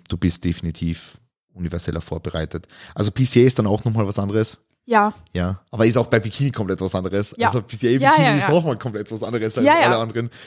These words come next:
Speaker 2: Ja, ja.
Speaker 1: Verbände. Ähm, aber zum Beispiel Figure ha-, ist halt auch mit, mit Kühe und allem drum und dran, ist
Speaker 2: Ja.
Speaker 1: auch nochmal anders. Ja.
Speaker 2: Voll.
Speaker 1: Pose with your arms overhead and stuff. Ja, ja gut.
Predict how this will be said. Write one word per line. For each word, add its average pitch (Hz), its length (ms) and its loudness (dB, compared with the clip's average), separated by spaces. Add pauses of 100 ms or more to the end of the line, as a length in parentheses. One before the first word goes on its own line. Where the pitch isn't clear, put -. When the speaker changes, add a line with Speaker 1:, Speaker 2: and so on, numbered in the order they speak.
Speaker 2:
Ja, 247 60 -2
ja. 269 60 4
Speaker 1:
Verbände. 117 400 2 (460)
Ähm, 98 600 0 (500)
aber 95 500 2
zum - 120 -12
Beispiel 90 720 -4 (180)
Figure 95 440 4 (120)
ha-, 95 60 0
ist - 200 -2
halt 85 140 0
auch 85 220 -4
mit, 82 200 -4
mit 85 140 -8
Kühe 95 300 4
und 85 160 4
allem 85 200 0
drum 82 160 -6
und 80 100 -8
dran, 87 100 -2
ist 87 160 -6
Speaker 2:
Ja. 101 140 4
Speaker 1:
auch - 40 -8
nochmal 71 220 -6
anders. - 340 -18
Ja. - 200 -20
Speaker 2:
Voll. 170 280 2 (400)
Speaker 1:
Pose - 280 -16
with - 220 -10
your - 100 -2
arms - 280 -6
overhead - 480 -16 (360)
and - 100 -16
stuff. - 340 -14 (340)
Ja, - 60 -20 (800)
ja 127 80 6
gut. 214 460 4